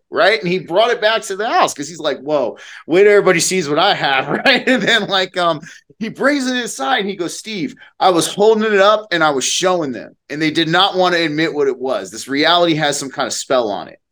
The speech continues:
And I was like, <laughs> and I was like, "You might be right, dude, because if you came into my house and showed me a gray alien bodysuit, I would believe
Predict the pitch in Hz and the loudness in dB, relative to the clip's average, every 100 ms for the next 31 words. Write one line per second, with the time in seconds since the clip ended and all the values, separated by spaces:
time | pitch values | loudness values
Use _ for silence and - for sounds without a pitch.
0 | _ - 180 156 165 165 156 147 156 139 | _ -18 -8 -2 0 0 -2 0 2 2
1 | 135 156 147 233 190 165 156 151 135 135 | -2 -8 -4 -2 0 0 -2 -2 -6 -6
2 | 120 104 _ 98 160 170 202 165 143 175 | -6 -8 _ -16 -6 -4 -4 -6 -6 -4
3 | 156 104 123 127 127 131 131 156 226 240 | -4 -6 -10 -8 -8 -8 -10 -12 -14 -6
4 | 226 240 220 208 208 170 180 185 139 - | -6 -4 -10 -6 -4 -4 -6 -8 -12 -8
5 | 160 156 143 107 117 139 117 135 139 139 | -8 -6 -8 -8 -4 -4 -4 -6 -8 -10
6 | 123 120 127 131 147 151 151 - - - | -10 -8 -8 -10 -10 -8 -8 -12 -20 -20
7 | - - 202 277 277 262 277 285 | -14 -2 -2 0 -6 -6 -4 -2